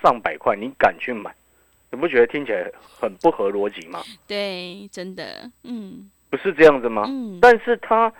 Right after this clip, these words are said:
Speaker 1: 在前两个礼拜稍微反弹的时候，就会有人想要去追它。我们另，另外再来看另外一档，嘉晶之前我们也在，在里面赚到钱，好像是带会员朋友从六十几块做到八十几块的样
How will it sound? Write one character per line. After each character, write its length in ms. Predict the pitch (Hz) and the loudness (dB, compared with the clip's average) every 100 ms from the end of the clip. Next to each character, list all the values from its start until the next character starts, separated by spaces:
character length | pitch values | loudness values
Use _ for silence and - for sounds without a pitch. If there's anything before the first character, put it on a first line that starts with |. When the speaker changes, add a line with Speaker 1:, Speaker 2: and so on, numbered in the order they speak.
| _ _ _ _ _ | _ _ _ _ _
Speaker 1:
在 120 | 220 | 2
前 280 | - - 214 | 2 2 4
两 160 | 214 139 | 4 4
个 120 | 123 | -2
礼 100 | 110 | 2
拜 160 | 160 156 | 4 6
稍 140 | 165 160 | 8 10
微 180 | 139 | 8
反 200 | - 104 90 | 4 -4 -6
弹 140 | 95 | -10
的 100 | 98 | -4
时 60 | 120 | -2
候， 80 | 123 | 0
就 120 | 190 | 0
会 200 | 196 147 | 2 2
有 120 | 98 | 0
人 140 | 95 | -4
想 140 | 104 85 | -6 -8
要 80 | 98 | -8
去 100 | 123 | -8
追 240 | - 104 | -4 -4
它。 340 | 101 92 92 85 _ _ _ _ _ _ _ | -2 -6 -6 -10 _ _ _ _ _ _ _
我 80 | |
们 160 | 127 151 | -4 -2
另， 160 | 170 196 | -2 -4
另 140 | 185 | 0
外 120 | 185 | 2
再 100 | 165 | 4
来 140 | 160 135 | 6 6
看 200 | - 151 | 4 -4
另 140 | 139 | -2
外 140 | 139 135 | 2 2
一 40 | |
档， 160 | 131 95 | 2 -6
嘉 220 | - 175 | 4 6
晶 220 | 175 165 165 | 6 2 -4
之 120 | 160 | -6
前 180 | 151 110 | -4 -4
我 100 | 92 | -6
们 120 | 95 | -8
也 140 | 98 90 | -8 -8
在， 160 | 117 - | -12 2
在 80 | 135 | 2
里 160 | 120 92 | 2 -4
面 140 | 117 | -8
赚 160 | 117 117 | 0 0
到 160 | 107 92 | 0 -4
钱， 200 | - - _ _ _ _ | -10 -16 _ _ _ _
好 140 | - 160 | -4 -2
像 160 | 185 | 0
是 80 | 180 | -2
带 180 | 175 180 | 6 6
会 160 | 185 175 | 8 4
员 100 | 147 | 4
朋 100 | 131 | -2
友 80 | 123 | -4
从 180 | 117 | -4
六 140 | 135 151 | 0 0
十 60 | |
几 160 | 123 92 | 0 -2
块 120 | 123 | -2
做 140 | 123 123 | 2 2
到 60 | |
八 180 | 120 113 | 4 2
十 80 | 107 | 2
几 140 | - | -4
块 160 | - 101 | -8 -6
的 80 | |
样 100 | 98 | -6